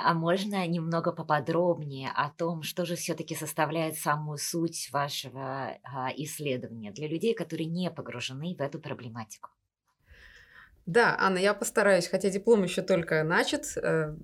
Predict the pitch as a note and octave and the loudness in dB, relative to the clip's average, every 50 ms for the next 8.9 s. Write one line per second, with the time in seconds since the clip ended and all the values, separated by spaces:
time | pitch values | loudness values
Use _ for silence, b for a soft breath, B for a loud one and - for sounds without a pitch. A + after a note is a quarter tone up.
0 | - - E3 D#3+ - - F3 - F#3 F3 F3 F3+ - D#3 D#3 D#3 D3+ D3+ D3 - | -12 -10 -8 -6 -4 -4 0 0 0 0 0 0 2 2 4 4 2 0 -2 -4
1 | - F3+ F3 F3 - F3 E3+ E3+ E3 E3 E3 E3 F#3 F3+ E3+ - - E3 D#3 D3+ | -4 -4 -4 -2 -2 0 2 2 2 2 0 0 0 -2 -2 0 2 2 2 4
2 | D#3 E3 A#3+ B3+ D#4 D#4 D4 B3 A#3+ A#3+ A#3+ A#3 A3 - - F#3+ F#3 F#3 B B | 4 4 4 2 2 2 4 4 4 4 4 2 2 2 0 -2 -2 -4 B B
3 | B B B B B - E3 F#3+ A#3 B3 A#3+ G#3 F3+ - - F#3 - - G3+ F#3 | B B B B B -2 0 4 4 6 6 6 6 4 2 0 0 2 2 4
4 | G#3 B3+ C4+ B3+ A3+ F3 G#3+ A3+ G#3+ G#3+ G3+ F#3+ - - D3 C#3 - D3 - - | 4 4 6 4 4 6 6 6 6 6 4 2 2 2 0 0 0 -2 -4 -4
5 | E3+ - D4 E4+ E4+ - - F#3+ F#3 F#3 A3+ B3+ B3+ A#3+ G#3+ - - G#3 A#3 A#3+ | 0 2 2 2 2 0 -2 -2 2 2 4 4 4 4 2 0 2 0 2 2
6 | - - F3+ F3+ A3 A3 - - E3 E3 F3 F#3 F#3 F3+ F3+ E3+ D#3+ - - - | 2 2 2 2 2 2 0 0 2 2 4 6 6 6 4 4 2 0 -2 0
7 | E3 E3 G3 F#3+ F#3+ G3 - - - G3 G3 G3 - F3+ E3+ E3 D#3 D#3 - E3+ | 4 4 4 4 2 0 -2 2 2 2 2 2 2 2 2 2 2 0 -2 -2
8 | D#3+ - - - E3 D#3+ - E3+ D#3+ D#3+ - - D#3+ D3 C3+ B2+ B2 - | -2 -2 0 0 0 2 2 2 0 2 4 4 4 4 4 0 -4 -6